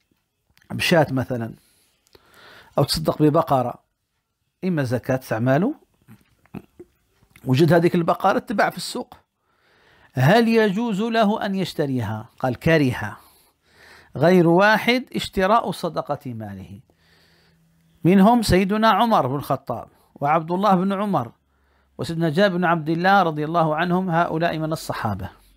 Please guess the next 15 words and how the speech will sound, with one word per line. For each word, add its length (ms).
وقال 400
يحيى: 720
"ومن 340
الناس"، 640
عبارة 380
يحيى 280
بن 100
يحيى 160
الليثي، 420
قال: 360
"ومن 260
الناس 520
من 320
يكره 520
اشتراء 800